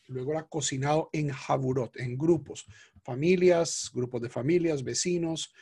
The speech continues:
grupos grandes. Recordemos que el sacrificio pascual tenía que consumirse completamente, entonces esto no era una cena en la que pudieran estar dos, tres personas, sino era más bien grupos grandes de personas y está prohibido sacar,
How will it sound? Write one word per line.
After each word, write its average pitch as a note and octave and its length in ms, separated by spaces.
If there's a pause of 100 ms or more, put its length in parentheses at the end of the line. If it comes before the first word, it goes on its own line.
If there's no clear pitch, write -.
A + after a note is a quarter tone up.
(240)
grupos F3+ 360
grandes. F#3 360
Recordemos B2+ 500
que C#3 220
el B2+ 120
sacrificio C3 560
pascual C3+ 360
tenía D3 200
que C#3+ 160
consumirse E3 920
completamente, B2+ 800 (360)
entonces B2+ 460
esto - 240
no C#3 80
era C#3+ 100
una C#3 140
cena C#3 300
en C3 60
la B2 60
que - 120
pudieran A#2+ 260
estar B2 260
dos, B2+ 280
tres B2+ 240
personas, D#3 500 (260)
sino C#3 220
era C#3+ 140
más C#3+ 160
bien D3 180
grupos F3+ 420
grandes D#3+ 280
de D#3 100
personas F3+ 460
y C#3 80
está C#3 280
prohibido D3+ 480
sacar, C#3 480